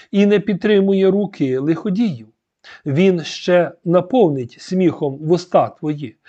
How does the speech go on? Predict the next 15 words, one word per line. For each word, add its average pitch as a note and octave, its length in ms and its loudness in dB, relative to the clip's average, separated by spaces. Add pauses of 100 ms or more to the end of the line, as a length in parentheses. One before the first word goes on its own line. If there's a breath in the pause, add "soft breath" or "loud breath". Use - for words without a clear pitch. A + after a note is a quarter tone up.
(200 loud breath)
і G#3+ 100 0
губи F#3+ 320 6
твої E3+ 440 -2
радісним D3+ 600 -2
вигуком. C3+ 480 -6 (800 loud breath)
Ненависники F3+ 880 2
твої D3 420 -6 (200)
вдягнуться D3 720 -2
в C3+ 80 -10
сором, E3+ 500 -2 (540 soft breath)
і F3+ 120 4
намету D3+ 680 0
нечестивих D#3 840 -8 (220)
не B2+ 240 -8
стане. A2 540 -14